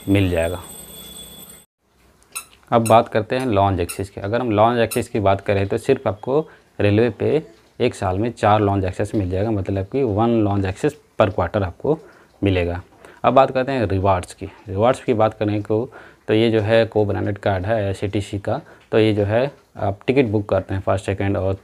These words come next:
थर्ड, और एसीसीसी में आप अगर टिकट बुक करते हैं तो टेन परसेंट का वैल्यू बैक आपको मिल जाएगा। और अदर पे अगर स्पेंड करते हैं तो इसकी बात करें तो एसबीआई कार्ड जो है generally वन रिवार्ड पॉइंट्स ही देते हैं। और अब बात करते हैं कैसे हम इसको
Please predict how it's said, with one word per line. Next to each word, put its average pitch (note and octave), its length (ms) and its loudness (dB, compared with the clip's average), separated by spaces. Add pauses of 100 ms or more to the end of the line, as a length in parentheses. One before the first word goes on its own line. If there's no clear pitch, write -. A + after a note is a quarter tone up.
थर्ड, G2 220 0 (380)
और G#2+ 180 0
एसीसीसी A2+ 560 0
में F2+ 120 -2
आप F#2+ 220 -8
अगर G2 240 0 (340)
टिकट C3+ 180 4
बुक G2+ 220 -2
करते - 240 -2
हैं G2 220 -4
तो C3+ 180 0
टेन A2+ 240 0
परसेंट G#2 320 -4
का A2+ 60 4
वैल्यू F#2+ 260 -2
बैक A2 260 -4
आपको C3+ 340 -2 (380)
मिल G2 180 2
जाएगा। E2+ 340 -4 (160)
और F#2 140 -8
अदर A#2+ 320 4
पे - 120 0
अगर B2+ 220 2
स्पेंड A2 260 -2
करते G2 200 -2
हैं G2 100 -4
तो - 80 -2
इसकी A#2 200 -2
बात G#2+ 240 2
करें G#2 240 -2
तो C#3 200 -4 (460)
एसबीआई A2+ 280 2
कार्ड A2+ 240 4
जो A2 120 2
है A#2 160 2
generally G#2+ 600 2
वन A2 260 2
रिवार्ड F#2+ 260 0
पॉइंट्स G2 360 -6
ही A#2 80 0
देते A2 300 -4
हैं। F2 240 -14 (680)
और F#2 420 -2
अब B2 140 2
बात B2+ 180 4
करते A#2+ 240 -2
हैं B2 180 -6
कैसे A2+ 320 -2
हम A#2 160 -2
इसको C3 300 -2